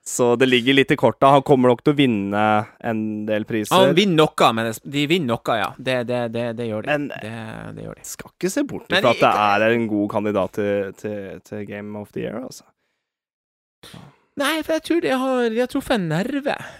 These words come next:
Speaker 2: i, eh, i en, eh, en slags, ehm, eh, multiplayer-opplevelse som, som funka, eh, bra, holdt på å si, både couch, co-op og, og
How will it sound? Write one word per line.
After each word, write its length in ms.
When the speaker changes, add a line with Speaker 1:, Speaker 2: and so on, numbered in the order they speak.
Speaker 2:
i, 380
eh, 640
i 240
en, 340
eh, 240
en 80
slags, 400
ehm, 480
eh, 1300
multiplayer-opplevelse 1200
som, 360
som 260
funka, 460
eh, 40
bra, 540
holdt 160
på 80
å 40
si, 120
både 240
couch, 560
co-op 460
og, 400
og 200